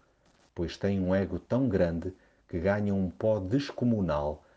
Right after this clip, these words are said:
a quem ousa sinalizar-lhe alguma falha.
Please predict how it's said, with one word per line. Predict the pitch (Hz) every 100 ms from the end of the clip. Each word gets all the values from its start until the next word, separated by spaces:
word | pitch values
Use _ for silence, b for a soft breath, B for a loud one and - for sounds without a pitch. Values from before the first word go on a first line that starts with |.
| b -
a | 95
quem | 107 101 95
ousa | 113 110 101
sinalizar-lhe | - - 151 143 120 117 110 87 87 85 85
alguma | 80 80 85 78
falha. | - - 73 69 -